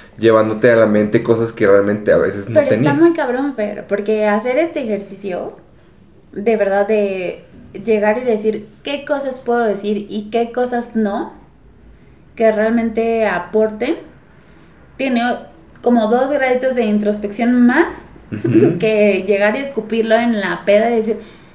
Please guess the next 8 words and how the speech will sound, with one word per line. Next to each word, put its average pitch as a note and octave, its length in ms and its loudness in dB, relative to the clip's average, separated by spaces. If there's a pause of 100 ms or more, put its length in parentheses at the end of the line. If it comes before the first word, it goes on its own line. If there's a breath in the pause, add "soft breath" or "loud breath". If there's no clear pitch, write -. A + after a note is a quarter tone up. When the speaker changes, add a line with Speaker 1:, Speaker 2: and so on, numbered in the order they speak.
(120 loud breath)
Speaker 2:
"Güey, - 340 2
me G#3 640 -2 (200)
cagó G#3 280 -2
este D4 220 -2
pendejo", B3+ 500 -4
¿no? F3 180 -6 (200)
Es G#3 160 -4
como, A#3 280 -2